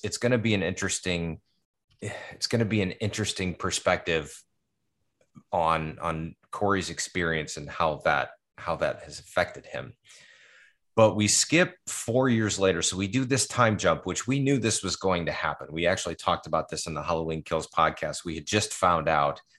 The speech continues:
it had just been announced, uh, in the press that the next movie was gonna take place in four years. And, and I guess maybe before I continue, I'm interested i-, if you've heard or if you know or what your opinion is.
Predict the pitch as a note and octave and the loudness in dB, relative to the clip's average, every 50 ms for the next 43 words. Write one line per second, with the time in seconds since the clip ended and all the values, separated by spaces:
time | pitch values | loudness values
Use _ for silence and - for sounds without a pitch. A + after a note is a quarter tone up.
0 | _ _ - - E2 E2+ D#2 F2+ F#2+ F2+ - - - F#2 F2 E2 E2 E2 - - | _ _ -10 -6 -6 -4 -2 -2 -2 -2 -4 -2 0 2 2 2 0 -2 -4 -6
1 | F2 E2+ E2 E2 E2 E2+ E2+ - - - - _ _ _ _ _ _ _ _ _ | -6 -4 0 0 0 0 0 -2 -6 -8 -10 _ _ _ _ _ _ _ _ _
2 | - F2 E2 D#2 D#2 D2+ D2+ - - F2 D#2+ D#2+ D#2 - - G2+ F#2+ F2+ E2+ - | -6 -4 -4 -2 -2 -4 -6 -4 -4 -4 -4 -6 -6 -2 4 6 6 6 6 4
3 | - - E2 D#2+ E2 D#2 D#2+ - - _ _ _ _ _ _ - E2 - F2 E2+ | 0 -2 -2 0 0 0 0 -2 -6 _ _ _ _ _ _ -18 -8 -4 -4 -2
4 | E2+ E2 F2+ F2+ - - - F#2+ F#2+ F#2+ F2 F2 E2+ D#2 D#2+ D#2 - - F2+ E2 | 0 2 0 0 0 -2 -2 -2 0 0 0 0 -2 -2 -2 -4 -4 -2 -2 -2
5 | D#2+ D#2 - - E2+ D#2 - - - - F2+ F2 E2 D2+ - - D2+ - - F2 | -2 -4 -4 -4 -4 -4 -4 -8 -2 0 2 2 2 0 -4 -6 -8 -8 -4 -2
6 | E2 D#2 D#2+ E2 E2 D#2 D2 C#2+ - E2 E2+ - _ - - - - - - G#2+ | -2 -2 0 -2 -2 -2 -2 -4 -6 -6 -6 -8 _ -18 -20 -20 -18 -6 -2 0
7 | G#2+ G#2+ A2 D3 C#3+ - C3 A#2+ G#2+ G2+ G2+ F#2 F#2 - - G#2 G#2 F#2+ F2+ E2+ | 2 2 4 4 2 4 4 4 4 4 2 0 -2 -4 0 2 4 6 6 4
8 | - - E2+ D#2 - G#2 F#2+ F2 D#2+ D#2 - - _ _ _ _ _ _ _ _ | 2 -4 -8 -4 -2 -2 0 0 -2 -2 -4 -8 _ _ _ _ _ _ _ _
9 | _ _ _ _ _ - G#2 G#2 A2+ A#2 A#2 A2 G#2 - - A2+ G#2 F#2 G2 - | _ _ _ _ _ -4 0 2 2 2 2 2 -2 0 2 2 2 2 2 -2
10 | G#2 G#2 - - G2 F2 - A2+ A#2+ A2 - - - C3+ B2 A2 G2 F#2 F#2 F2+ | -4 -4 -4 -4 -6 -6 -2 -2 -2 -2 -2 -2 2 4 6 6 6 6 6 4
11 | F2+ F2+ F2 - F#2 F2 F2+ G2 A2 A2+ G#2+ G#2 G2+ G2+ - - E2+ F2 E2+ D#2+ | 4 2 0 -2 -8 -6 -2 2 4 6 6 6 6 4 0 -2 -4 -4 -4 -2
12 | F2 E2+ - - D#2+ E2 - - - F#3+ G3 F#3+ C3+ F2+ D#2+ D#2 D2+ D2+ D#2 D2+ | -4 -4 -6 -6 -8 -10 -10 -6 -2 0 0 2 2 0 0 0 0 0 0 -2
13 | - | -4